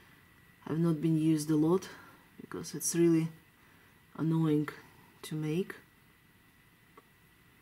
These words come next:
And you can see it s-, slides through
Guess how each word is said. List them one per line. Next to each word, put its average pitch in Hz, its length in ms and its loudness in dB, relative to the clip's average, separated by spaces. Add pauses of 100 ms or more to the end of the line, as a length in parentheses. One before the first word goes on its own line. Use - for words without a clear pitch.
(640)
And 151 120 -10
you 147 60 -10
can 160 200 -8
see - 260 -6
it 139 180 -6
s-, - 420 -8
slides 143 540 -4
through 160 300 -4